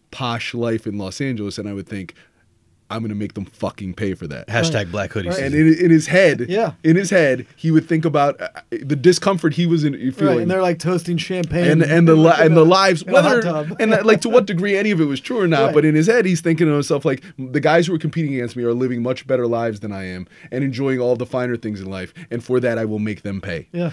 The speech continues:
Speaker 1: And, like, that is fucking, I love that. It's so
Speaker 3: Yeah.
Speaker 1: fucking profound.
Speaker 2: Yeah,
Speaker 1: That,
Speaker 2: that one.
Speaker 1: that impulse is so profound. Like, if
Speaker 3: Can
Speaker 1: you
Speaker 3: carry
Speaker 1: can,
Speaker 3: you to
Speaker 1: if
Speaker 3: great
Speaker 1: you can
Speaker 3: heights.
Speaker 1: cue
Speaker 3: Yeah.
Speaker 1: in on that and really fucking focus on that. Um,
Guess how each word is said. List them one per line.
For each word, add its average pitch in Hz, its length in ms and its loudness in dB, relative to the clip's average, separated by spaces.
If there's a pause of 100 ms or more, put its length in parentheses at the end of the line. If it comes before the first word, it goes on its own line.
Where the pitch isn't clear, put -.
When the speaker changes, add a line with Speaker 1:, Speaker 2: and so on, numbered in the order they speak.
(120)
Speaker 1:
And, 123 120 -4
like, 120 160 -4
that 127 200 0
is 131 140 -2
fucking, 123 480 0 (140)
I 151 100 6
love 160 240 8
that. 110 160 0
It's 117 100 0
so 160 220 6
Speaker 3:
Yeah. - 60 -2
Speaker 1:
fucking 156 260 4
profound. 147 460 2
Speaker 2:
Yeah, 139 60 0
Speaker 1:
That, 143 180 2
Speaker 2:
that - 180 -12
one. 139 100 -6
Speaker 1:
that 170 300 2
impulse 156 480 -2
is 113 120 -6
so 165 340 4
profound. 131 600 0 (260)
Like, 127 240 0
if 131 60 -2
Speaker 3:
Can - 100 -2
Speaker 1:
you 156 60 -2
Speaker 3:
carry 180 240 2
Speaker 1:
can, 180 40 0
Speaker 3:
you 180 40 -2
to 170 60 -2
Speaker 1:
if 156 60 -6
Speaker 3:
great 170 180 0
Speaker 1:
you 160 80 2
can 185 100 2
Speaker 3:
heights. - 120 -4
Speaker 1:
cue 185 280 -2
Speaker 3:
Yeah. 165 80 4
Speaker 1:
in 165 100 2
on 127 180 0
that 101 200 -6
and 110 180 -8
really 165 360 -4
fucking 156 380 -8
focus 151 420 -2
on 113 100 -4
that. 101 240 -8 (400)
Um, 117 320 -4